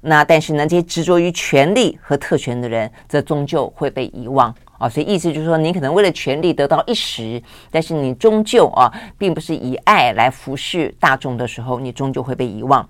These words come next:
OK，好，那这些整个的仪式啊，慢慢的，不管是，呃，我们刚刚讲到的一些，呃，这个祝福啦，呃，一些可能的，呃，讲道啦，那后来，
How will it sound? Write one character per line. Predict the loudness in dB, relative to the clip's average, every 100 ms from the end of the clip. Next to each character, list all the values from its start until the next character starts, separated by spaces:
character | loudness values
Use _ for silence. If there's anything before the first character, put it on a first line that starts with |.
| -16 -20 -18 -4
OK， | 2 2
好， | 2 0 0 2
那 | -2
这 | 0 -2
些 | -2 0 2 0
整 | -2 -4
个 | 0
的 | 0
仪 | 0 -2
式 | -2 0 4
啊， | 6 4
慢 | 2 -2
慢 | 0
的， | -2
不 | -4 -6
管 | -2 -2 -4
是， | -10 -6 -4 -4
呃， | -4
我 | -6
们 | -6
刚 | -2
刚 | -2
讲 | -2 -2
到 | -2
的 | -2
一 | -6
些， | -4 0 2 2 -2 _ _ _ _ -20 _ _
呃， | -2 0 2 0 -4
这 | -6
个 | -4 0 2 0 -4
祝 | 0 0
福 | 0 2
啦， | 6 8 6 4 -2 -18 -4
呃， | -2 -2
一 |
些 | -4 -4 0 2 2
可 | 0 -4
能 | -4 -4
的， | 2 6 8 6
呃， | 4 2 2
讲 | 2 0 0
道 | 4 8 8
啦， | 8 6 6 2 -8 -4
那 | 2
后 | 2 2 6
来， | 6